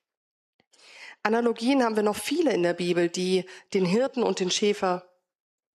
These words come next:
nein, den Hirten und das Schaf beschreiben. Wenn ein Schaf fehlt, dann geht er suchen. Wenn irgendetwas passiert, geht er hin und, und hilft.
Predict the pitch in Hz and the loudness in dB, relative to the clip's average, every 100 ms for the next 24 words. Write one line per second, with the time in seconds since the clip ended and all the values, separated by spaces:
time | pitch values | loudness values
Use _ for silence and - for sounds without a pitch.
0 | _ - - - _ - 190 208 240 196 | _ -8 -8 -10 _ -6 -2 0 -2 -4
1 | 185 175 185 180 185 - _ 185 - 175 | -2 -2 0 -2 -4 -12 _ -6 -2 -2
2 | 175 180 180 _ _ _ _ _ _ _ | -2 -6 -12 _ _ _ _ _ _ _
3 | _ _ _ 190 - 202 220 220 196 - | _ _ _ -2 0 0 0 0 -2 0
4 | 214 240 247 - - 175 185 180 175 196 | 2 2 -2 -6 -4 -2 0 -2 -2 -6
5 | 180 180 175 _ _ _ _ _ _ _ | -6 -14 -18 _ _ _ _ _ _ _
6 | _ _ _ _ - _ - - 233 247 | _ _ _ _ -20 _ -2 2 2 0
7 | - - 214 - 196 - 220 220 220 - | -2 -2 -2 -2 -4 -2 0 0 -2 -10
8 | - - 202 196 180 175 220 226 - 196 | -12 -4 0 0 0 0 -2 -2 -4 -4
9 | 185 - - - 180 214 180 - - - | -4 -14 -8 -4 0 0 -2 -4 -10 -12